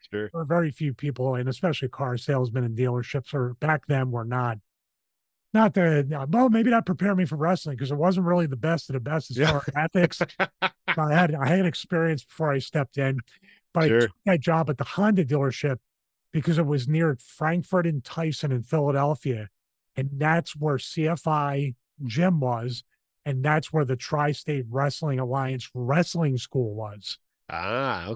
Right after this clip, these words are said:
Speaker 2: So
Speaker 1: okay.
Speaker 2: my thought was that, yeah, they had their training at six P M to nine P M Monday through Friday, or Monday, Wednesday, for whatever days of the week there was.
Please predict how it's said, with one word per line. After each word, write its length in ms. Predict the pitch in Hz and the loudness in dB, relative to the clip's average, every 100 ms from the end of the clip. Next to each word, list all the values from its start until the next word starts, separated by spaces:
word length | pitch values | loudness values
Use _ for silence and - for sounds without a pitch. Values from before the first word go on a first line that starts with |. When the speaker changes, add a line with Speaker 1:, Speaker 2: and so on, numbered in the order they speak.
| - | -2
Speaker 2:
So 80 | 147 | 0
Speaker 1:
okay. 20 | |
Speaker 2:
my 280 | 151 202 262 | 2 4 4
thought 380 | - 175 139 | 2 2 2
was 520 | 131 135 120 135 - - _ _ _ _ _ _ _ - | 2 2 2 2 -2 -12 _ _ _ _ _ _ _ -4
that, 360 | 131 147 139 123 120 | 0 2 2 -2 -4
yeah, 220 | 156 196 | 2 2
they 140 | 156 156 | 4 4
had 180 | 175 | 2
their 120 | 143 139 | 2 -2
training 460 | - 151 147 139 | -2 -2 0 0
at 200 | 135 123 - _ _ _ _ _ _ _ | -2 -2 -6 _ _ _ _ _ _ _
six 320 | - - 135 | -8 -4 -4
P 160 | - 151 | 0 0
M 180 | 147 131 | 2 2
to 60 | |
nine 300 | 123 127 127 | 2 2 0
P 140 | 120 143 | -2 -2
M 200 | 127 123 | 0 -2
Monday 540 | 120 123 127 120 117 107 _ - | -2 -2 0 0 -4 -8 _ -10
through 160 | 135 | -8
Friday, 400 | 110 135 123 120 | -2 0 2 0
or 80 | 113 | -2
Monday, 280 | 113 120 120 | -2 -2 0
Wednesday, 340 | 120 120 127 | 0 0 -2
for 140 | 117 147 | -4 -2
whatever 260 | 151 139 | 0 0
days 320 | 127 139 131 120 | 0 0 -2 -2
of 60 | |
the 80 | 120 | -4
week 280 | 110 127 120 | -4 -6 -6
there 120 | 127 | -6
was. 540 | 107 135 160 107 - | -2 0 0 -2 -12